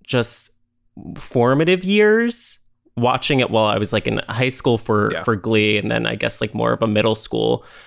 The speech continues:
Speaker 1: for, for Lost. But just, like, something about, like, I guess,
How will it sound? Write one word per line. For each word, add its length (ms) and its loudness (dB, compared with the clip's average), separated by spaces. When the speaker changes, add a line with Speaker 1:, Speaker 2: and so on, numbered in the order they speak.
Speaker 1:
for, 440 2
for 180 0
Lost. 680 0
But 320 0
just, 300 -2
like, 240 2
something 480 0
about, 400 -2
like, 240 -2
I 80 0
guess, 420 -2